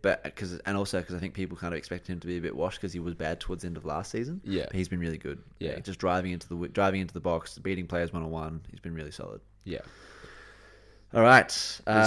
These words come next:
Speaker 1: Uh,
Speaker 2: plenty to sort out.
Speaker 1: yeah, lots, lo-, and Chelsea will be the t-, the team to watch for the next few weeks, I'd imagine.
Speaker 2: Hmm.
Speaker 1: Uh, along with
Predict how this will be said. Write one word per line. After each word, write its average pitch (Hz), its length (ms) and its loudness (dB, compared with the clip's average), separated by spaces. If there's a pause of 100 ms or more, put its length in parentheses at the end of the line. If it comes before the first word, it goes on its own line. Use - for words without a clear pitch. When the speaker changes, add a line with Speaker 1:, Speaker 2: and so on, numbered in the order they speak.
Speaker 1:
Uh, 107 120 6
Speaker 2:
plenty 117 240 2
to 101 60 2
sort 95 260 0
out. 85 280 -4
Speaker 1:
yeah, 101 220 4
lots, 104 300 2
lo-, 117 100 8
and 98 380 0
Chelsea 117 300 4
will 104 60 4
be 98 260 4
the 90 340 0
t-, - 120 -4
the 107 200 2
team 104 280 0
to 90 120 -2
watch 90 340 0
for 90 80 -6
the 82 100 -4
next - 460 -4
few 90 240 -4
weeks, 82 240 -4
I'd 76 100 -4
imagine. 85 320 -6 (340)
Speaker 2:
Hmm. 71 180 -8 (180)
Speaker 1:
Uh, 95 440 4
along 135 420 10
with 123 360 6